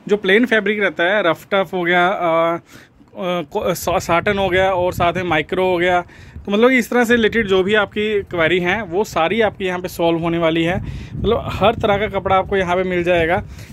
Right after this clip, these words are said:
क्योंकि जो जैसे suit वगैरह की जो भी, अ, मैं videos mostly बनाता हूँ, वहाँ पे इस fabric की भी ज़रूरत बहुत ज़्यादा पड़ती है। तो मिलते हैं भैया से और rate वगैरह जानते हैं और देखते हैं हमारे पास क्या कुछ यहाँ होने वाला है।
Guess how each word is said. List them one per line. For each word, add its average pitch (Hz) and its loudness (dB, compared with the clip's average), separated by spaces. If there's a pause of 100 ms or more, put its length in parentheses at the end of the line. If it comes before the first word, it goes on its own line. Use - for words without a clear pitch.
क्योंकि 208 0
जो 240 2
जैसे 226 0
suit 220 0
वगैरह 220 4
की 214 -4
जो 196 0
भी, 220 0
अ, 180 -2
मैं 190 -2
videos 185 2
mostly 190 -4
बनाता 180 0
हूँ, 196 -2
वहाँ 165 0
पे 214 2 (100)
इस 240 -4
fabric 190 2
की 180 0
भी 196 2
ज़रूरत 175 0
बहुत 160 0
ज़्यादा 160 4
पड़ती 147 -4
है। 131 -2 (480)
तो 214 4
मिलते 220 4
हैं 254 2
भैया 214 2
से 220 0
और 202 2
rate 185 2
वगैरह 214 2
जानते 180 0
हैं 214 0
और 196 0
देखते 185 -2
हैं 208 0
हमारे 185 0
पास 185 -2
क्या 190 0
कुछ 180 -6
यहाँ 180 -2
होने 156 -2
वाला 143 -2
है। 117 -10